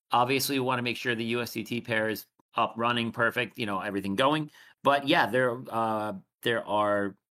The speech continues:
other, obviously, uh, token, if there's other pairs out there, excuse me, sorry,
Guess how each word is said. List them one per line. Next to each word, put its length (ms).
other, 380
obviously, 560
uh, 160
token, 300
if 100
there's 160
other 160
pairs 300
out 180
there, 100
excuse 300
me, 120
sorry, 320